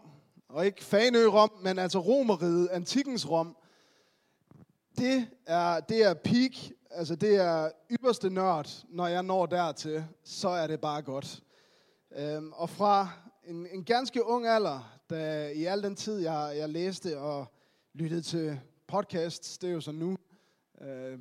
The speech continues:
bøger, film, T V-shows, der er der en, en talemåde og en sætning, der virkelig har brændt sig ind i mit baghoved. Den passer ikke altid.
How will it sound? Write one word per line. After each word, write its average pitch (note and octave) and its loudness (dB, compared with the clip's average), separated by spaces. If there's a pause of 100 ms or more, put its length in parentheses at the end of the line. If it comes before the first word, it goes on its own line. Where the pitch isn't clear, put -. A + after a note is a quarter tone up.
(120)
bøger, F3+ 0
film, D#3+ -4
T - -8
V-shows, D#3+ -4
der E3 -6
er F3+ -4
der F3+ -6
en, E3+ -10
en E3 -12
talemåde G#3 0
og F3+ -2
en E3+ -6
sætning, E3 -6
der C#3 -8
virkelig G3 -6
har E3+ -6
brændt E3 -6
sig D#3+ -4
ind G3 -4
i D3 -12
mit D3 -10
baghoved. D3 -2 (380)
Den B2 -20
passer E3+ -6
ikke D3+ -10
altid. B2+ -14